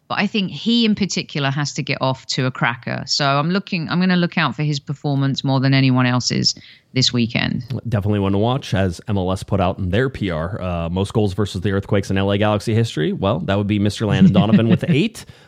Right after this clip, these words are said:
Speaker 2: uh, in seventeen games played. Robbie Keane with eight in fourteen games played. Edson Buddle with six in nine games played. Carlos Ruiz in six in eleven games played. And Dejan Joveljic right now outpa-,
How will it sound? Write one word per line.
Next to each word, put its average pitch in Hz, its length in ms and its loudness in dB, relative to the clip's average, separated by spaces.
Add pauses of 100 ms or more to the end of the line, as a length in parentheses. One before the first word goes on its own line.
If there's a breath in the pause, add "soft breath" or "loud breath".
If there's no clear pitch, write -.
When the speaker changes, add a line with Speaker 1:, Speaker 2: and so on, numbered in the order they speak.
Speaker 2:
uh, 107 220 0
in 107 100 -2
seventeen 131 460 2
games 143 260 0
played. 165 220 0
Robbie 123 240 4
Keane 147 260 4
with 160 140 2
eight 165 160 0
in 120 120 0
fourteen 147 360 -2
games 147 240 2
played. 170 260 2
Edson 139 280 4
Buddle 143 200 2
with 131 120 -2
six - 320 -4
in 123 100 2
nine 135 220 2
games 147 260 0
played. 160 240 0
Carlos 147 340 2
Ruiz 143 380 0
in 104 100 -2
six - 600 -4 (300 loud breath)
in 123 140 2
eleven 131 420 2
games 131 260 2
played. 135 340 2 (220 loud breath)
And 92 240 -2
Dejan 135 480 2
Joveljic 127 540 2
right 92 180 0
now 90 200 -2
outpa-, - 340 -6